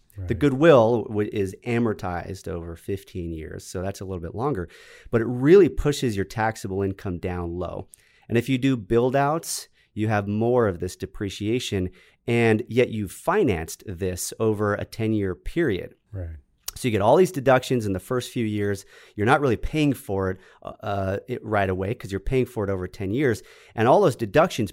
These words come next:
Speaker 1: push your taxable income down lower than your cash balance, or what I call your cash flow income.
Speaker 2: Mm-hmm.
Speaker 1: And so you have this false sense of security that, "Wow, I have extra cash.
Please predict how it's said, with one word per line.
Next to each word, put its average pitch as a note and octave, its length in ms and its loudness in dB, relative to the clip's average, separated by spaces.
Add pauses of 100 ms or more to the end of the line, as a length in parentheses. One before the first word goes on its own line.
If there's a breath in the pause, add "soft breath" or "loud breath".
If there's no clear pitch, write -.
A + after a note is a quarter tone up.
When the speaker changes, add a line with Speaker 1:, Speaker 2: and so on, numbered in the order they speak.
(140)
Speaker 1:
push - 440 -2
your C#3+ 180 -2
taxable B2+ 500 -4
income D3 280 -2
down A2 220 0
lower C3+ 640 4
than A2+ 160 0
your G#2 160 -2
cash - 560 -6
balance, - 500 -2 (460 soft breath)
or A2 120 0
what A2+ 120 4
I A#2 80 2
call A#2 220 -4
your F#2+ 140 -6
cash E3 440 -6
flow F2+ 320 -6
income. - 420 -12 (140)
Speaker 2:
Mm-hmm. G2 240 -4
Speaker 1:
And G2+ 100 -4
so B2+ 120 2
you B2+ 120 6
have A#2+ 120 6
this G#2+ 160 0
false C#3 280 2
sense B2+ 340 0
of G2 100 -6
security E3 480 0
that, G#2+ 260 0
"Wow, A#2+ 200 4
I A2+ 80 2
have A2 220 -4
extra F#2+ 280 -8
cash. C3 340 2